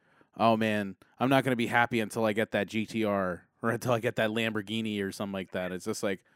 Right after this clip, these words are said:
well, why do you need a Lamborghini over, like,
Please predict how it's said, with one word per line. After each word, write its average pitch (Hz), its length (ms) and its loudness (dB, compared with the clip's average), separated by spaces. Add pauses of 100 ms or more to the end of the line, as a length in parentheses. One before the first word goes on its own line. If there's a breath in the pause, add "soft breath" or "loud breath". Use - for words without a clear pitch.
(420)
well, 175 100 8
why 233 140 12
do 294 80 8
you 285 100 8
need 240 180 4
a 208 40 8
Lamborghini 156 720 6
over, 120 260 8
like, 107 440 2